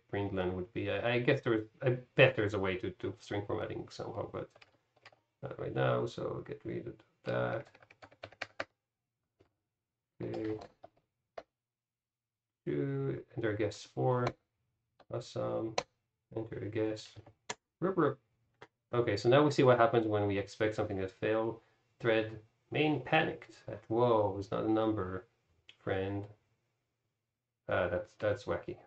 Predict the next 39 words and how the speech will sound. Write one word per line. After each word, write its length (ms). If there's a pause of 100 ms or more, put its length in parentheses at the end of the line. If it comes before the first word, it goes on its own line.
Okay, 200
parse 380
int 260
error, 420
kind 240
invalid 440
digit. 440 (2250)
Da, 180
da, 100
da, 0 (100)
da, 80 (140)
da, 120 (120)
da. 280 (200)
Yeah, 160
I 60
would 180
have 100
wanted, 320
like, 180
to 60 (160)
catch 400
the 240
error 300
and, 260
and 220
print 260
out 400
what 260
the 200
error 440 (180)
was 440
instead 280
of, 180
like, 180 (300)
not 180
only 320 (520)
this, 280
like, 180
an 360